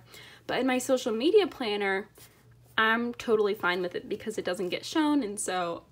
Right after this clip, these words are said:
I'm not too worried about, um, putting, like, Christmas stickers in here. So, um,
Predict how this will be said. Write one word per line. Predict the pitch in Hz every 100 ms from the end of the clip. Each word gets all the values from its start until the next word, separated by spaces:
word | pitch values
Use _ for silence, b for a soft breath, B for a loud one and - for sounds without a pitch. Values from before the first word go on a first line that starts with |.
| -
I'm | 214 220
not | 202
too | - 202
worried | 185 175 175
about, | 170 - 156 - - B B B B B
um, | - 190 175 160 - b b _ _ - _ _ _ _ _ - -
putting, | 190 185
like, | 196 196
Christmas | 311 330 302
stickers | - - - 214
in | 185
here. | - - - B B B _
So, | - - 453 403 262 226 233 262 -
um, | 247 233 233 240